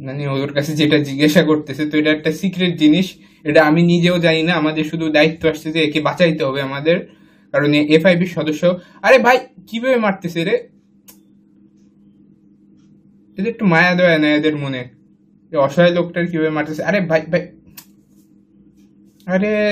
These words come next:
তো guys, ওরে আবারও মারবে। তো guys, এবার আমরা যে আমাদের entry দিব। আর guys, হা, হা, হা, Guys, কারণ ও কিন্তু অনেক important একজন person, তো ওকে আমাদের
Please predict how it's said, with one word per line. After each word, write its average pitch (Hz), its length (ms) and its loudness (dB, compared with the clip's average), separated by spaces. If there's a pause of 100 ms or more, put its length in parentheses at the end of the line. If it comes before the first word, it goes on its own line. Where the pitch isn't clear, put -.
(2500)
তো - 120 -16
guys, 160 260 2
ওরে 180 120 0 (240)
আবারও 180 300 4
মারবে। 117 240 -4 (1300)
তো 156 120 -8
guys, 180 140 6 (140)
এবার 180 240 6
আমরা 156 240 4
যে 147 60 -2 (100)
আমাদের 135 300 -4
entry 127 260 -8
দিব। 147 120 -6 (280)
আর 160 100 2 (100)
guys, 226 320 2 (680)
হা, 175 120 0 (160)
হা, 160 160 4 (180)
হা, 151 120 2 (180)
Guys, 156 260 2
কারণ 180 180 0 (120)
ও - 100 2
কিন্তু 196 240 0
অনেক 196 120 2 (120)
important 175 440 2 (100)
একজন 151 220 0 (100)
person, 156 360 0 (140)
তো 156 60 -2 (160)
ওকে 156 200 0 (160)
আমাদের 151 200 0